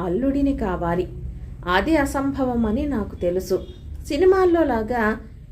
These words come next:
ఏ డబ్బున్న అమ్మాయి నన్ను ప్రేమించదు. నా కల కలగానే మిగిలిపోవలసిందేనా అనే నిరాశ, నిస్పృహ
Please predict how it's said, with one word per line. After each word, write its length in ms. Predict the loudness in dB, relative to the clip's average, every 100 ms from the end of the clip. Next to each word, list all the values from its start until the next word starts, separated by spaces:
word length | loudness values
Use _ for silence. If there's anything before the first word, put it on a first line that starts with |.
| -2
ఏ 300 | 4 6 6
డబ్బున్న 500 | 4 0 0 0 0
అమ్మాయి 540 | 0 0 0 0 0 0
నన్ను 300 | 0 -2 -2
ప్రేమించదు. 760 | -4 -2 -2 -2 -4 -4 -4 -8 -12 -10 -10 -8 -4
నా 340 | 0 0 -2
కల 320 | 0 0 0 0
కలగానే 560 | 0 0 2 2 2 2
మిగిలిపోవలసిందేనా 1300 | 0 0 -2 0 0 0 0 -2 0 0 0 0 -2 -6 -6
అనే 240 | -4 -2
నిరాశ, 520 | -2 -2 -2 -2 -2
నిస్పృహ 880 | -4 -2 -2 -4 -4 -2 -2 -4 -4